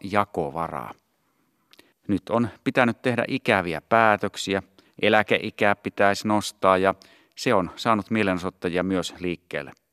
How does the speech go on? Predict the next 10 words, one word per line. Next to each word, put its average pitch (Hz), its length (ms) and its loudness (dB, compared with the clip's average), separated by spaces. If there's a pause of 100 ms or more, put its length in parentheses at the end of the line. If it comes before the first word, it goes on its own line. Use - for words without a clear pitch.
(640)
Nimenomaan 107 560 4 (500)
mielenosoittajia, 92 920 2 (240)
joista 101 220 -4
suurin 110 440 0
osa 98 340 0 (240)
ei 110 320 0
ole 87 220 -2
ollut 90 280 -6
millään 101 420 0
tavalla 82 420 0